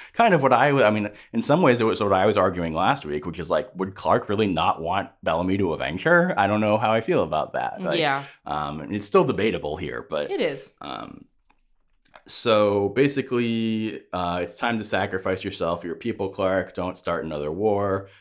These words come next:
Speaker 1: I'll keep your people safe. Maddie can go to school. Everyone can stop fighting, including you. And so this is when Clark gives in. She says, "Tell Maddie I love her. Tell them all," you know. Um, and again, this is part of why it's also complicated with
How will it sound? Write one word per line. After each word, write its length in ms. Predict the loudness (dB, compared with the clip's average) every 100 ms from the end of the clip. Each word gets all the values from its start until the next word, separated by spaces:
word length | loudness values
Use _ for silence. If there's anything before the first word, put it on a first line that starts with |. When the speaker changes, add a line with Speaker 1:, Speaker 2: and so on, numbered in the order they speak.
| -8
Speaker 1:
I'll 120 | -8
keep 240 | -8 -14 -14
your 80 |
people 280 | -12 -12 -10
safe. 440 | -6 -2 0 -2 -2
Maddie 240 | -4 -4
can 100 | -4
go 140 | -6
to 60 | -8
school. 440 | -6 -2 0 2
Everyone 300 | 0 -2 -10
can 100 | -12
stop 260 | -10 -10 -10
fighting, 400 | -4 -2 -2 -4
including 380 | -6 -8 -8 -4
you. 460 | -2 0 0 -4 -12 _ _ _ -10
And 460 | -6 -6 -6 -8 -8
so 220 | -2 -2
this 140 | -2
is 100 | -8
when 280 | -6 -6 -6
Clark 280 | -8 -10 -8
gives 220 | -10 -6
in. 420 | -6 -4 -6 -8
She 160 | -12 -12
says, 220 | -10 -10
"Tell 200 | -8 -6
Maddie 300 | -4 -4 -4
I 40 | -6
love 300 | -6 -8 -6
her. 200 | -8 -8
Tell 240 | -8 -10
them 280 | -8 -12 -14 _
all," 640 | -8 -6 -6 -8 -12 -16 _ _ _ _ _
you 100 | -16
know. 300 | -14 -16 -18 _ _ _ _ _ -4
Um, 580 | -2 0 -2 -6 -8 -2
and 100 | -2
again, 320 | 4 4 4
this 160 | 2 -2
is 120 | -4
part 240 | 0 2 2
of 100 | 2
why 260 | 0 2
it's 260 | 0 -4 -4
also 300 | -4 -4 -6
complicated 640 | -4 -4 -4 -8 -6 -6 -6
with 320 | -10 -10